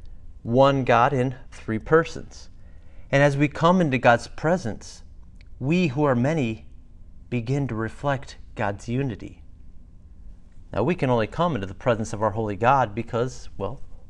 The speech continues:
the Son, Jesus, came to be our high priest. And that is what the ancient pilgrims were glimpsing when they saw the oil poured on their priest, Aaron,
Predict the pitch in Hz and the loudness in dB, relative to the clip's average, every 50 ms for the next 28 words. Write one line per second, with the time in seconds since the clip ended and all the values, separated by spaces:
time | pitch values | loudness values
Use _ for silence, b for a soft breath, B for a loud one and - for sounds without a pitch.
0 | - - - - - - - 147 131 - - - 175 147 113 104 98 127 147 156 | -16 -16 -16 -14 -14 -10 -8 -8 -8 -6 -2 -2 0 0 0 -4 -4 -4 -4 -4
1 | 131 - 98 87 - - - 139 135 143 131 123 117 110 123 120 113 120 113 123 | -4 -6 -10 -10 -10 -6 -4 -4 -2 -2 -4 -4 -2 0 0 2 2 0 2 2
2 | 135 135 131 - - 147 139 131 - - - - - b b b b b b b | 0 0 0 -2 -4 -4 -4 -4 -6 -10 -12 -14 -16 b b b b b b b
3 | b b b b b b b b b - 135 139 123 143 180 233 262 254 220 190 | b b b b b b b b b -4 -4 0 2 4 4 4 4 2 0 -2
4 | 165 - - 139 - - 143 156 160 - - 190 - - - - 196 185 151 135 | -2 -2 -4 -8 -4 -2 -2 -2 -2 -2 -6 -6 -8 -8 -4 -2 -2 -2 0 -2
5 | 101 92 - - 127 131 117 - 147 170 202 196 - - - 95 - - b b | -6 -6 -4 -4 -4 -4 -2 0 2 2 2 2 -2 -4 -6 -6 -6 -8 b b
6 | b b b b b b b b - 127 131 139 139 160 - - - - 185 180 | b b b b b b b b -2 -2 0 0 0 -2 -2 -4 0 2 2 2
7 | 160 165 151 - - - - - 175 190 185 175 139 107 - - - - - - | 2 0 -4 -6 -10 -10 -2 0 2 4 4 4 4 2 2 -2 -6 -8 -2 0
8 | 170 170 160 143 120 107 113 113 117 120 120 120 117 - - - 170 170 160 - | 2 4 4 4 4 2 2 0 2 2 0 0 0 -4 -6 -4 -2 -2 -2 -4
9 | - - - - - - 147 156 160 139 101 95 - | -8 -12 -16 -16 -10 -6 -4 -2 -2 -2 -4 -4 -10